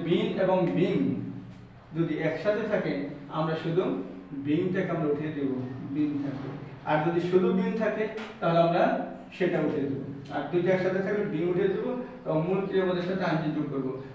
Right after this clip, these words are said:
কারণ যে কোনো পরিস্থিতিতে আমাদের প্যাসিভ ভয়েসে being থাক-, being থাকলে অ্যাক্টিভে আমাদের কি হবে? ভার্বের সাথে আইএনজি যোগ হবে। তো এর পরের সেন্টেন্সটি আমরা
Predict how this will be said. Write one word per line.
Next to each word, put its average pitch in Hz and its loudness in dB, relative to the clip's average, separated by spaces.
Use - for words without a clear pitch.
কারণ 156 2
যে 190 6
কোনো 190 2
পরিস্থিতিতে 214 0
আমাদের 170 -4
প্যাসিভ 196 -2
ভয়েসে 190 2
being - 0
থাক-, 151 -2
being 202 0
থাকলে 160 0
অ্যাক্টিভে 185 2
আমাদের 196 0
কি 208 -4
হবে? 208 0
ভার্বের 160 2
সাথে - -4
আইএনজি 151 0
যোগ 143 0
হবে। 127 -6
তো - -4
এর 170 0
পরের 202 2
সেন্টেন্সটি 180 2
আমরা 147 2